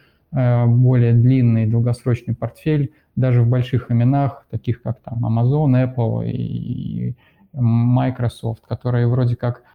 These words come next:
всем, а, кажутся скучными, м, инвестициями, но они по факту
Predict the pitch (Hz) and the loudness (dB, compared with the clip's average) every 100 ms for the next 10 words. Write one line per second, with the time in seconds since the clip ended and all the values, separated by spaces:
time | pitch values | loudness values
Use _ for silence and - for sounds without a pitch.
0 | _ - - - 139 135 135 135 127 123 | _ -20 -10 -2 0 2 0 -2 0 0
1 | 120 117 113 107 _ _ - 135 127 - | 0 0 -2 -6 _ _ -6 -4 -4 -8
2 | - - 127 - 123 120 117 113 120 123 | -6 -2 -2 0 0 2 0 0 0 0
3 | 139 131 131 - 196 - 127 120 120 123 | 0 -2 -2 -2 -2 -2 -2 0 2 2
4 | 123 123 107 - _ _ - - - - | 2 2 -2 -6 _ _ -20 -18 -20 -20
5 | _ - 151 135 151 - 135 - 139 - | _ -4 0 2 2 0 -4 -4 -6 -6
6 | - 123 123 | -4 -2 -2